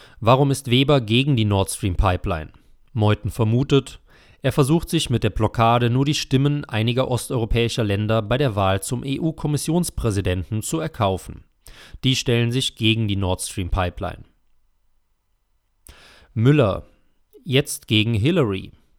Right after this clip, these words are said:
Das Blatt könnte sich wenden, betont U-Watch und beginnt mit einem zaghaften Hoffen.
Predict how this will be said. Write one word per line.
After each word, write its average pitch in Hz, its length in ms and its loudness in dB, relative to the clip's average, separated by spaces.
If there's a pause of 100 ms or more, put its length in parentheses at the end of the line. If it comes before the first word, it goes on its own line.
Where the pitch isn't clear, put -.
(240)
Das 135 220 -2
Blatt 123 260 -2
könnte 147 260 0
sich 139 260 -6
wenden, 98 440 -2
betont 123 420 0
U-Watch 107 640 -2
und 143 180 -6
beginnt 139 320 2
mit 147 120 -2
einem 135 220 -4
zaghaften 101 680 -4
Hoffen. 98 380 -4